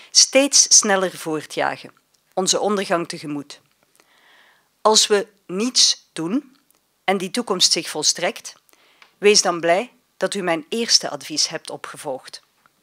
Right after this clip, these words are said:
Dan hebt u, in de donkere tijden die ons wachten, tenminste nog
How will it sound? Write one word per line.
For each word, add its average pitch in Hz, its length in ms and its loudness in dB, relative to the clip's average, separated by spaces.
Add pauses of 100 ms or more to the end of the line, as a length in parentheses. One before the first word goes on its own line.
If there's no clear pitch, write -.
(400)
Dan 175 180 -2
hebt 185 280 -2
u, 254 240 -10 (160)
in 190 120 -6
de 170 120 -10
donkere 190 400 -2
tijden 170 360 0
die 147 140 -6
ons 143 200 -2
wachten, 196 380 -4 (380)
tenminste 208 420 0
nog 185 160 -4